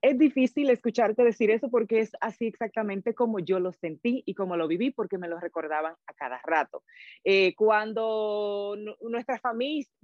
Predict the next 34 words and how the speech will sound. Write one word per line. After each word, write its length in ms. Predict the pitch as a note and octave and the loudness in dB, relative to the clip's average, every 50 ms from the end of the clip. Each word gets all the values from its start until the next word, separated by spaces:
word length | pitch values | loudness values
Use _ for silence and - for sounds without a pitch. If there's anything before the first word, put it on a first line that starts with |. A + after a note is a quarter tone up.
| G3 | -4
familias 460 | _ A#3 A3+ A#3 C#4 D#4 D4 C#4+ B3+ G3+ | _ -2 0 0 -2 0 0 0 0 0
llegan 500 | A3 A3 G#3+ A3 A3+ A3+ A#3 A3 G#3 G3 | 0 0 2 2 2 2 2 0 0 -4
de, 180 | G3 F#3 F3 | -2 -2 -2
de 120 | E3 F#3 F#3 | -2 -4 -6
nuestros 220 | G3+ - G3+ F#3 - | -6 -8 -10 -6 -4
países, 480 | F#3 F3+ F#3+ G#3+ G#3+ F#3+ - - D#3+ D#3+ | 0 0 0 0 0 -2 -4 -8 -10 -6
¿no? 200 | F3+ G#3+ A#3+ - - - - - | -4 -4 -4 -6 -8 -18 -20 -4
A 80 | - G3 | 0 2
los 140 | G3 G3 G#3+ | 2 2 0
Estados 340 | G3 - G#3+ G#3+ A3 - | 0 2 2 2 2 0
Unidos, 220 | - G#3 G#3 G3+ G3+ | -2 0 0 0 0
están 220 | G3 - G#3 G#3+ | 0 -2 -4 -2
buscando 600 | G3+ A#3+ - _ - A3+ A3+ A3+ A3+ A3+ A3+ - - | -4 -6 -8 _ -2 -2 0 0 0 -4 -4 -4 -6
un 180 | - G#3+ G#3 G3+ | -6 -6 -6 -6
mejor 260 | G#3 F#3+ F#3 G3 E3+ | -8 -8 -8 -10 -6
futuro 380 | _ F#3+ E3+ - F#3+ F#3 F#3+ F#3+ | _ -8 -2 0 0 0 0 -2
para, 380 | - F3 E3 D#3+ D#3+ D#3 D3 - _ _ _ | 0 0 2 4 4 2 2 -2 _ _ _
para 200 | - G3+ G3 G3 | -2 0 0 0
toda 240 | - A#3 A#3 A3+ A3 | 2 2 2 2 2
la 120 | G3+ F#3+ | 0 -2
familia. 520 | - - E3+ D#3 D3 C#3 C3 C3 C3 B2+ C#3+ | -6 -8 -10 -10 -10 -12 -8 -6 -6 -4 -4
Entonces, 560 | D#3+ - - G3+ A3 A3+ - B3 A3+ G#3+ - _ - - - - | -4 -2 0 0 0 2 2 2 2 2 0 _ -20 -20 -20 -4
el 200 | _ - A3+ G#3+ | _ 2 2 2
sueño 280 | F#3+ - B3 B3+ C4+ D4+ D#4 | 4 2 2 2 2 0 -2
americano 540 | D4 C#4+ B3 A#3+ G3+ - A#3 A#3 B3+ C4 A#3+ | 0 2 2 2 0 0 -2 -2 -2 -2 -2
de 100 | A3 G#3+ | -4 -4
mi 100 | G#3 G#3 | -4 -8
madre 320 | G#3 G3+ G#3 A3+ A#3+ A#3+ | -8 -8 -6 -6 -6 -6
para 240 | - A3+ G#3 G3 F#3+ | -4 -4 -4 -2 -4
mí 220 | G3+ A3+ C4+ C4+ | -4 -6 -8 -8
no 160 | A3 F#3+ F#3 | -8 -6 -2
era 160 | F#3 F#3 G3+ G3+ | -2 0 -2 -2
quedar 260 | - F3+ F3 F3 F3+ | -2 -2 -2 0 -2
embarazada 640 | F#3 F#3 F3+ F3 E3 E3 - - G3 G3+ G#3 G#3 | -2 -2 -4 -4 -4 -4 -4 -2 -2 0 0 -2